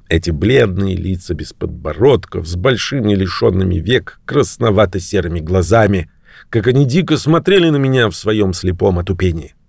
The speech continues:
Впрочем, могу вас уверить, что я недолго разглядывал их. Я снова отступил, и едва догорела вторая спичка, зажёг третью.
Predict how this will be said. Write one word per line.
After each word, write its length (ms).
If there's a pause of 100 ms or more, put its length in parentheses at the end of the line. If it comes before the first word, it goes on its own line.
(140)
Впрочем, 580
могу 320
вас 280
уверить, 420
что 220
я 160
недолго 560
разглядывал 600
их. 300 (540)
Я 220
снова 480
отступил, 680 (140)
и 100
едва 220
догорела 440
вторая 340
спичка, 440
зажёг 460
третью. 540